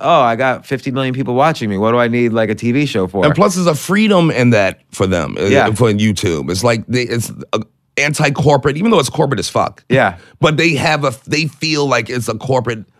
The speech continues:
Speaker 2: thing and they can control their own destiny with it.
Speaker 1: Yeah. So, like, like, you've done very good job of saying, "Okay,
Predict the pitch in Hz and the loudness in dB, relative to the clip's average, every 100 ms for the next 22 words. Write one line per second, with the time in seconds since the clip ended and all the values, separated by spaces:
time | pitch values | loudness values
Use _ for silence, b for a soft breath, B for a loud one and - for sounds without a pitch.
0 | _ 131 127 120 113 113 110 104 107 - | _ -6 -2 -2 -2 -4 -4 -4 -4 -2
1 | 107 104 101 101 101 92 104 - 92 85 | -2 -2 0 0 0 -2 -2 -4 -6 -6
2 | 90 85 85 _ _ - 139 113 87 b | -6 -8 -12 _ _ -2 0 0 -2 b
3 | b - 160 156 147 143 143 - - 147 | b -4 0 2 2 0 -2 -4 -6 -6
4 | - b b b 156 214 196 - 165 151 | -6 b b b -4 -2 -2 -2 -2 0
5 | 147 156 139 139 98 120 120 117 87 107 | 2 2 2 -2 -2 0 2 0 -2 -6
6 | - 120 107 123 117 104 | -2 -2 0 -2 -2 -4